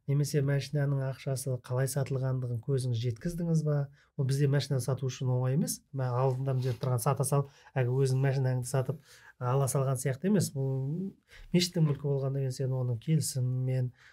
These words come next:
хаттама толтырасың, жаңағы алқа мүшесі бар мешіттің, олардың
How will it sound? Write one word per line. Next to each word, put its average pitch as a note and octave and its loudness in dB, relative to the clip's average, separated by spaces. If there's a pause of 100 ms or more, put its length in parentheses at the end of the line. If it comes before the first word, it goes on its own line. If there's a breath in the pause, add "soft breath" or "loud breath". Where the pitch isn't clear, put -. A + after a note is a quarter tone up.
(140)
хаттама C3+ 2
толтырасың, C3 -2
жаңағы C3 0 (100)
алқа C3+ 2
мүшесі C#3+ -2
бар C3+ -2
мешіттің, C3 -2
олардың C3+ 2